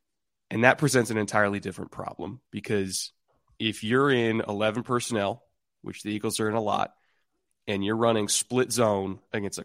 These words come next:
cover two look, and the safety's, like, t-, you know, twelve, fifteen yards back, you don't have the bodies as a defense to stop that. Like, you're, you're basically just giving up five yards. And I know that,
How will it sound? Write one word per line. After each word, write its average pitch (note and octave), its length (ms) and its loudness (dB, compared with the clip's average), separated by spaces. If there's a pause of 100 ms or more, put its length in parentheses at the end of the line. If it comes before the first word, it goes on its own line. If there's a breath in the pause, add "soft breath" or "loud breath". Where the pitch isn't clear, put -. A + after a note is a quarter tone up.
cover G#2+ 300 0
two G#2+ 340 -2
look, G2+ 300 0
and G2 100 -6
the F#2 60 -6
safety's, G#2 480 -4
like, B1+ 180 -6 (120)
t-, - 80 -12 (280)
you G2 80 -10
know, D#2 140 -10
twelve, G#2+ 340 -2
fifteen G#2 380 -6
yards F#2 280 -4
back, F#2+ 340 0 (880)
you A2+ 180 0
don't G#3+ 180 4
have C3+ 240 6
the A2 100 0
bodies G#2+ 680 2 (220)
as G#2+ 160 0
a G2+ 60 -4
defense G#2+ 540 -4
to G#2 100 -10
stop - 460 -6
that. - 220 -8
Like, G#2+ 180 -4
you're, B2+ 220 0
you're C3 120 4
basically D#3 360 4
just A#2 260 -2
giving G#2+ 320 0
up G2 180 0
five E2+ 340 0
yards. F2 440 -4 (800 soft breath)
And A2+ 140 4
I A2+ 80 8
know C3+ 240 8
that, A#2+ 160 2